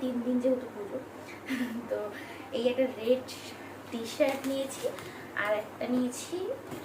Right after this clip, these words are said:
এই, এই যে, এই একটা শার্ট। তো প্যান্ট ও নিইনি, তার কারণ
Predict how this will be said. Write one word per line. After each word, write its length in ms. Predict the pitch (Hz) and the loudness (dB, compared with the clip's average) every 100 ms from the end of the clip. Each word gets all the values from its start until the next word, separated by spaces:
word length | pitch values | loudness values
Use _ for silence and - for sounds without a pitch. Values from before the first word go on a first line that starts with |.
| - - - - - - - - - - - | -10 -12 -8 -8 -8 -10 -12 -12 -12 -10 -6
এই, 100 | 220 | -2
এই 360 | 226 - 196 | -2 -4 -2
যে, 200 | 190 - - - - - - - | -2 -4 -6 -12 -12 -12 -8 -6
এই 100 | 214 | -4
একটা 280 | 202 - 262 - | -6 -2 -4 -2
শার্ট। 360 | 185 151 - - - - - - - - - - - | -4 -4 -6 -12 -12 -12 -12 -12 -12 -12 -12 -10 -6
তো 120 | 190 - | -6 4
প্যান্ট 380 | 254 240 294 320 - | 6 6 4 2 4
ও 120 | 320 | 4
নিইনি, 440 | 277 269 294 349 | 6 6 6 4
তার 160 | 330 302 | 4 4
কারণ 220 | 254 277 | 4 2